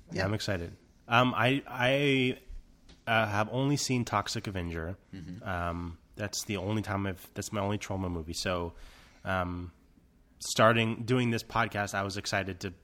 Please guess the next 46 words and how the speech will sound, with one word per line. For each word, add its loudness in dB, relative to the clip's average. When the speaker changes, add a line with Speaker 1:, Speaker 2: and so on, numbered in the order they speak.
Speaker 1:
like, -4
have -2
a -6
reason -4
to -6
go -4
back -4
and -6
watch -6
some -4
of -6
these. -6
So, -6
Speaker 2:
Mm-hmm. -12
Speaker 1:
um, -8
I'm -2
sure 6
we'll 6
be 2
sprinkling -2
in -2
the -2
Troma -4
movies -6
as -6
we -8
go -4
along. -4
Speaker 2:
For -14
sure. -10
Speaker 1:
Um, -8
so -8
I'm -6
excited -8
to -10
watch -10
this -12
one. -14
Speaker 2:
I -8
Speaker 1:
Um, -10
it's -4
Speaker 2:
think -2
Speaker 1:
available 2
on 2
Amazon -2
Prime -2